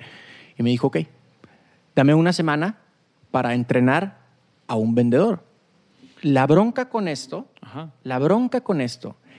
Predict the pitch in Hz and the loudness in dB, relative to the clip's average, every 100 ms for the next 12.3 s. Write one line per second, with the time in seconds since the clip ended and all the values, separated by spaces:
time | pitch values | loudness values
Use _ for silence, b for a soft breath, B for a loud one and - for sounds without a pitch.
0 | B - - 175 156 190 151 135 - 143 | B -8 -2 0 0 0 -2 -2 0 2
1 | 143 143 143 175 - 143 117 - - _ | 2 0 -2 -4 -2 -6 -8 -12 -20 _
2 | _ _ b b b b - 160 175 - | _ _ b b b b 0 2 2 0
3 | 185 175 165 160 151 143 131 127 139 139 | -4 -2 0 -2 -2 -4 -2 0 0 0
4 | 127 123 120 127 147 165 - - B B | 0 0 0 0 0 -4 -8 -20 B B
5 | B B 160 170 - 247 277 240 240 220 | B B 4 4 4 2 2 2 4 4
6 | 165 151 151 156 - 165 160 156 143 143 | 2 2 2 2 2 0 0 -2 -4 -2
7 | 135 139 139 139 131 120 120 123 123 123 | -2 0 0 2 4 2 2 2 2 -2
8 | 143 135 131 127 139 202 - b b b | -2 -2 -2 0 0 -2 -6 b b b
9 | b - 147 139 185 196 202 190 170 165 | b -2 0 2 2 4 2 4 2 0
10 | - 127 120 117 110 110 - _ - - | -4 -2 0 -2 -2 -4 -6 _ -20 -4
11 | - 139 160 151 165 190 175 170 202 214 | 0 0 0 -2 -2 -4 -4 -2 -2 -2
12 | 269 - | -4 -8